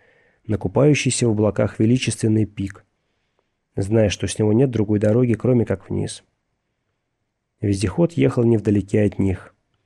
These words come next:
Гэрроти смотрел на рыжего солдата, сидящего на броне с большим зонтиком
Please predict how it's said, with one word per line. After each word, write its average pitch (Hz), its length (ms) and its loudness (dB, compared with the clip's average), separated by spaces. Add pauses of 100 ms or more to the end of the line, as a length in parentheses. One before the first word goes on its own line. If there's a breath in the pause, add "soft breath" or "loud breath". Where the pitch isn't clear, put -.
(680)
Гэрроти 160 320 2
смотрел 139 420 2
на 117 100 4
рыжего 120 280 2
солдата, 113 500 -2
сидящего 123 500 0
на 113 80 2
броне 110 360 2
с 98 80 -2
большим 104 360 0
зонтиком 113 640 -2